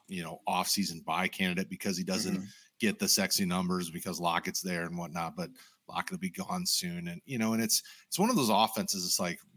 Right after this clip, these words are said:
Speaker 1: nobody really anticipated Geno being the man, but then once he did, it's like, you feel pretty good about it. The guy was hanging around the league for a long time, really never got a, a chance after the Jets, and,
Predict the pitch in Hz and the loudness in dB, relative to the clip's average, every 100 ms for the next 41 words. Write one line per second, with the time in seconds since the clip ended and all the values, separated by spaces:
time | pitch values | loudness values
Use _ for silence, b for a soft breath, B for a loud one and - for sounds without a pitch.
0 | 165 _ _ _ _ - _ - 117 170 | -20 _ _ _ _ -20 _ -4 0 2
1 | 214 190 127 135 139 123 101 113 104 98 | 6 4 4 2 2 2 2 2 2 2
2 | 98 92 85 98 90 82 95 90 82 87 | 2 2 0 0 0 0 0 0 -4 -4
3 | 85 82 95 107 127 B B B B B | -2 0 2 2 0 B B B B B
4 | - - 117 98 113 113 110 117 - 104 | -10 -4 0 2 2 2 4 4 4 4
5 | 104 120 101 - 90 - - 147 - 190 | 4 4 4 2 2 -2 -6 -4 2 2
6 | 196 156 110 147 90 78 85 107 110 104 | 4 0 2 0 -2 -6 -2 2 4 2
7 | - 101 110 110 113 104 104 - 104 98 | 0 0 2 2 2 2 2 0 0 0
8 | 95 92 92 90 95 95 95 90 87 85 | -2 -4 -4 -4 -2 0 0 0 0 0
9 | - b b b _ - 110 98 95 90 | -6 b b b _ 0 4 6 6 2
10 | 62 98 - 98 92 - 87 - 87 85 | 2 0 2 2 2 0 -2 -2 -4 -2
11 | 90 87 85 - 85 85 | 0 0 0 0 -2 -8